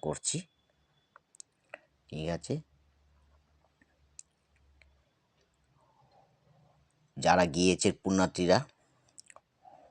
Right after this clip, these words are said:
ওরা কিছু কথা বলেছে অনেকের সঙ্গে, এবং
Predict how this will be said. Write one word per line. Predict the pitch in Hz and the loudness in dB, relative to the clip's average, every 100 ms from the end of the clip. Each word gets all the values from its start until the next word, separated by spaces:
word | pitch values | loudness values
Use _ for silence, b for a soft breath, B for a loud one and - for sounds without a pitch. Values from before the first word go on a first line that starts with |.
| _ _ _ _ _ _ - _ _ _ _ _ _ _ _ _ _ _ | _ _ _ _ _ _ -20 _ _ _ _ _ _ _ _ _ _ _
ওরা | 95 98 92 | 2 2 2
কিছু | 87 - 101 | 0 -2 4
কথা | 95 107 | 8 8
বলেছে | 90 78 85 85 117 165 - _ _ _ _ _ _ _ _ | 8 6 2 2 0 -2 -8 _ _ _ _ _ _ _ _
অনেকের | 85 90 101 95 | -8 -4 -2 -2
সঙ্গে, | - 87 92 135 | -2 -2 -2 -2
এবং | - | -4